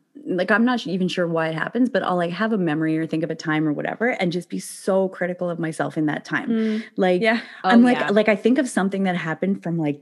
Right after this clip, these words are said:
Speaker 1: ten years ago,
Speaker 2: Yeah.
Speaker 1: and I'm like, "That conversation," I was like, "Wow, wow, you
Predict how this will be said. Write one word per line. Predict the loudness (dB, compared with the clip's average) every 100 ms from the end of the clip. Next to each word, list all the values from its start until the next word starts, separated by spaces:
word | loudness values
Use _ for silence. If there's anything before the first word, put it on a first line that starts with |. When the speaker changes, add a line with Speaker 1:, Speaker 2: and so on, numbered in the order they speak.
| _
Speaker 1:
ten | -8 -2 4 6 6
years | 4 2 0 -2
ago, | -4 -2
Speaker 2:
Yeah. | 2 4 4 2 2 2
Speaker 1:
and | 2
I'm | 4
like, | 2 2
"That | 0 -2 -2
conversation," | 0 0 -2 -2 -4 -2
I | -2
was | -2
like, | -4 -4
"Wow, | 0 2 2 0 -2 -4
wow, | -4 0 2 2 0 -2 -6
you | -8 -6 -2 2 2 2 0